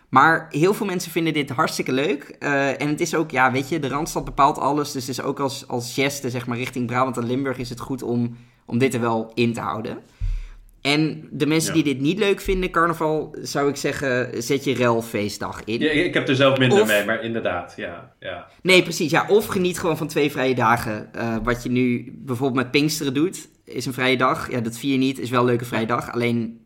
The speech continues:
Speaker 1: carnaval valt beter in het jaar, omdat het ook je winter een beetje opbreekt. Dus
Speaker 2: Ja.
Speaker 1: carnaval gaan we
Speaker 2: Goed
Speaker 1: doen,
Speaker 2: punt,
Speaker 1: hartstikke
Speaker 2: goed
Speaker 1: leuk.
Speaker 2: punt.
Speaker 1: Nou, dan hebben we dus, eh, Pasen en Bevrijdingsdag. Dus in het voorjaar hoeven we niet echt iets te doen. Maar wat ik wel wil introduceren zijn nationale feestdagen in de zomer.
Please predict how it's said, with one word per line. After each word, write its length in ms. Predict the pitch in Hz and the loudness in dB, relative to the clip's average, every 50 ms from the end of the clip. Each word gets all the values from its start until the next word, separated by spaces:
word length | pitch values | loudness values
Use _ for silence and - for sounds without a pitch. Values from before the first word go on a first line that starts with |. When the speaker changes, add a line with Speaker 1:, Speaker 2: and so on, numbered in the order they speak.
| _ - - - | _ -20 -8 0
Speaker 1:
carnaval 380 | - 135 131 131 123 135 120 | 4 4 4 4 4 0 0
valt 240 | 120 - 131 120 113 | 0 0 -2 -2 2
beter 300 | 123 117 113 110 113 104 | 2 2 2 2 -2 -4
in 100 | 107 107 | -6 -6
het 100 | 107 104 | -6 -6
jaar, 260 | - 87 80 92 - - | -8 -8 -8 -10 -10 -6
omdat 240 | - 117 113 117 117 | -4 -2 -2 -2 -2
het 120 | - - | -2 -2
ook 100 | 120 117 | -4 -2
je 100 | 120 123 | -2 -2
winter 320 | 107 120 113 110 107 107 98 | 0 0 0 0 -2 -4 -8
een 80 | 104 | -8
beetje 280 | 95 98 101 - - - | -10 -10 -12 -12 -14 -14
opbreekt. 360 | - 98 - - - 110 - - | -14 -14 -14 -14 -14 -14 -10 -8
Dus 80 | 135 | -4
Speaker 2:
Ja. 80 | - - | -2 0
Speaker 1:
carnaval 580 | 175 175 196 196 - - 170 165 175 185 - - | 2 2 2 2 2 0 0 0 -2 -4 -10 -10
gaan 0 | |
we 140 | - - 160 | -2 0 0
Speaker 2:
Goed 60 | 147 | 2
Speaker 1:
doen, 100 | 139 131 | 2 2
Speaker 2:
punt, 120 | 110 107 117 | 0 0 -2
Speaker 1:
hartstikke 360 | 127 135 - - 135 - - | -2 -2 -2 -4 -8 -6 -6
Speaker 2:
goed 100 | 90 - | -8 -6
Speaker 1:
leuk. 120 | - - | -8 -10
Speaker 2:
punt. 120 | - - - _ - - - - - - - - - - - - _ _ - | -12 -16 -20 _ -20 -20 -20 -20 -20 -20 -20 -20 -20 -20 -20 -20 _ _ 0
Speaker 1:
Nou, 200 | 151 139 92 - - - | 2 2 2 2 -2 -6
dan 240 | 135 135 165 180 202 | 2 4 4 4 4
hebben 200 | 190 165 156 135 | 4 2 2 2
we 60 | 131 | 2
dus, 240 | 123 120 - - - | 2 0 -2 -10 -8
eh, 280 | - 120 123 117 113 113 113 - | -4 -2 0 0 0 0 0 6
Pasen 380 | - 143 147 156 156 - 143 | 8 10 10 8 6 4 -2
en 80 | - 123 | -2 -2
Bevrijdingsdag. 580 | 117 113 135 127 135 143 143 123 - 113 101 - | -2 0 2 2 2 4 2 0 -2 -4 -4 -4
Dus 140 | 127 120 | -4 -4
in 80 | - 123 | -2 -4
het 100 | 123 117 | -4 -4
voorjaar 280 | 120 - 170 185 170 135 | -2 0 0 2 2 2
hoeven 200 | 131 123 123 123 | 0 0 0 0
we 60 | 123 | -2
niet 100 | 131 123 | -2 -2
echt 140 | - - - | -6 -12 -12
iets 200 | 78 110 - - | -12 -12 -12 -10
te 60 | - | -8
doen. 320 | 107 117 135 196 254 233 - - - - - _ _ - | -4 -4 -4 -4 -6 -8 -12 -20 -20 -20 -20 _ _ -12
Maar 240 | - - 123 139 143 | -2 0 0 2 2
wat 160 | 175 190 196 | 2 0 0
ik 220 | 180 170 - - - - - _ _ _ - - 120 | -2 -4 -6 -12 -18 -20 -20 _ _ _ -14 -6 -2
wel 260 | 139 156 180 220 208 | 2 2 4 2 2
wil 120 | 208 202 | 0 0
introduceren 600 | - - 180 170 175 165 160 160 - 170 170 170 160 | 0 0 -2 -2 -2 -4 -4 -2 -2 0 0 0 -2
zijn 340 | 160 143 139 135 123 131 | -2 -2 -2 -2 0 0
nationale 360 | 135 151 175 - - 156 143 131 | 0 0 0 0 -2 -4 -4 -2
feestdagen 520 | - 143 139 160 156 160 127 127 - - | 0 0 0 2 2 0 -2 -2 -2 -4
in 80 | 123 120 | -2 -2
de 80 | 117 | -2
zomer. 380 | 104 - 127 117 107 95 101 | 2 2 4 4 4 2 -2